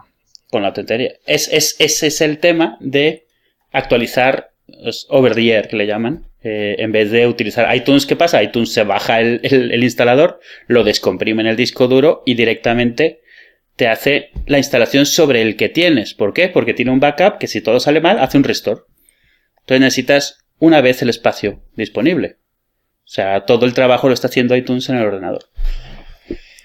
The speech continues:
Eh, lo mismo, y de hecho lo mismo pasa con las aplicaciones. Tú cuando actualizas cualquier aplicación, mientras está actualizando, tienes el doble de espacio ocupado.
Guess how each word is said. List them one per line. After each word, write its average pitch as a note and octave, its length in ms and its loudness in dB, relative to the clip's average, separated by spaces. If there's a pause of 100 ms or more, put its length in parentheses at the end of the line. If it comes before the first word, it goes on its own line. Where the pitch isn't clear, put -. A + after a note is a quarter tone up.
(520)
Eh, B2+ 280 0
lo C#3 80 4
mismo, D3+ 300 4
y D#3+ 100 2
de C#3 80 4
hecho F#3 160 0
lo F3+ 60 4
mismo D#3+ 180 0
pasa F3 160 0
con F3 80 2
las C#3+ 100 2
aplicaciones. F3 560 0
Tú D3 120 -2
cuando D#3+ 220 2
actualizas D3 380 0
cualquier D3+ 260 2
aplicación, D3+ 600 0
mientras A#2+ 340 0
está C3+ 200 -2
actualizando, D#3+ 540 0
tienes C#3+ 300 0
el B2+ 160 0
doble C#3 240 4
de B2+ 60 2
espacio B2 340 -6
ocupado. C3 460 -2